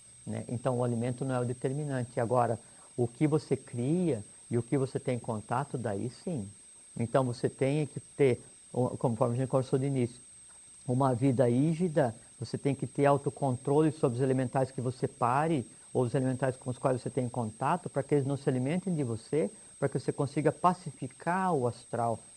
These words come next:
que é uma função tua. Isso é que te dá proteção, porque se não acontece isso assim, você passa por um aborrecimento muito grande, né? Aí você tem a, a, a suprarrenal, <clears throat> ela diz, assim, você passou por um aborrecimento muito grande, a suprarrenal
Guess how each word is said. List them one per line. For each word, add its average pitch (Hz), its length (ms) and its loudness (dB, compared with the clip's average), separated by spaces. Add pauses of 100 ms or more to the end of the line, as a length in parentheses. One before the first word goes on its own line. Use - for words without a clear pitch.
que 135 100 -2
é 123 60 2
uma 127 160 0
função 147 340 -6
tua. 139 300 -2 (300)
Isso 202 400 2
é 147 80 2
que 139 140 -4
te - 160 -8
dá 123 240 0
proteção, 113 640 -6
porque 123 240 -6
se - 80 -12
não 180 100 0
acontece 143 440 -2
isso 127 140 -4
assim, 117 260 -2 (920)
você 135 100 2
passa 147 320 6
por 147 180 2
um 139 140 4
aborrecimento 139 600 2
muito 139 240 0
grande, 117 360 0 (640)
né? 123 320 -2
Aí 120 140 2
você 131 140 -4
tem 139 140 0
a, 135 120 2 (140)
a, 120 300 -2
a 123 40 -2
suprarrenal, 127 800 0 (280)
<clears throat> 143 320 4
ela 131 200 8
diz, 113 200 -2 (960)
assim, 117 340 -4 (400)
você 147 80 -2
passou 147 280 2
por 160 120 0
um 151 80 2
aborrecimento 147 540 2
muito 151 220 0
grande, 151 360 2
a - 20 -4
suprarrenal 156 600 2